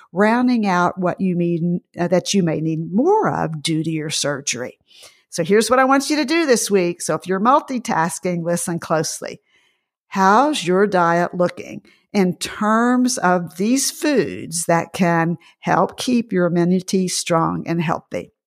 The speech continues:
Answer yourself honestly. I want you to add a couple of foods to your diet this week to help keep your immune system healthy. It could be avocado for vitamin E, or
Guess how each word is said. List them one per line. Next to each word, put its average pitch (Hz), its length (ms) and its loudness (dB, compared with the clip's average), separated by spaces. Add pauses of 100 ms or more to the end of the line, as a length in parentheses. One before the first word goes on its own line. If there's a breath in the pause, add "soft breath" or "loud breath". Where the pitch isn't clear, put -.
(920)
Answer 143 380 -4
yourself 196 480 0
honestly. 226 720 2 (600 loud breath)
I 185 80 -2
want 269 320 2
you 359 60 2
to 294 120 2 (100)
add 185 280 2
a 127 80 -6
couple 240 360 -2
of 294 120 2
foods 160 400 0
to 185 120 2
your 165 160 0
diet 160 460 -2
this - 240 -2
week 156 400 -4 (300 soft breath)
to 226 100 -4
help 285 300 2
keep 240 280 0
your 202 140 2
immune 190 300 2
system 175 400 -2
healthy. - 540 -6 (280)
It 247 60 0
could 294 160 0
be 294 320 2 (480)
avocado 180 640 0
for 160 160 -4
vitamin 160 400 0
E, 180 300 -2
or 165 600 -4